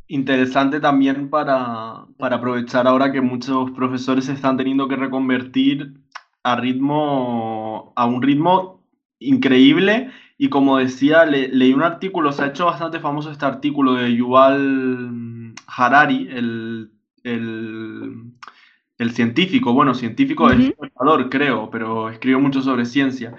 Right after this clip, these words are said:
Speaker 1: que ha escrito Homo Deus y Homo Sapiens,
Speaker 2: Sí.
Speaker 1: y escribió un artículo para el Financial Times en el que decía eso, que como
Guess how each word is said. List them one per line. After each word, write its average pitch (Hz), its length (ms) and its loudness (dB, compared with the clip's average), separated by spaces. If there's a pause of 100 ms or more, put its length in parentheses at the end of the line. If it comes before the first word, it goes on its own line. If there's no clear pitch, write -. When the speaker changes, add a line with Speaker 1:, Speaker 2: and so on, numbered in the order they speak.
(400)
Speaker 1:
que 143 100 4
ha 143 100 6
escrito 151 520 -4
Homo 147 680 2
Deus 151 300 2
y 131 60 4
Homo 143 180 2
Sapiens, 160 760 0 (300)
Speaker 2:
Sí. 208 360 -2
Speaker 1:
y 151 40 -2 (140)
escribió 147 240 2
un 170 60 4
artículo 165 500 0
para 131 140 2
el 127 80 -2
Financial 143 580 -6
Times 170 420 0
en 143 160 -6
el 135 160 -6
que 135 80 -6
decía 139 400 0
eso, 131 380 -6
que 117 300 -6
como 147 580 -4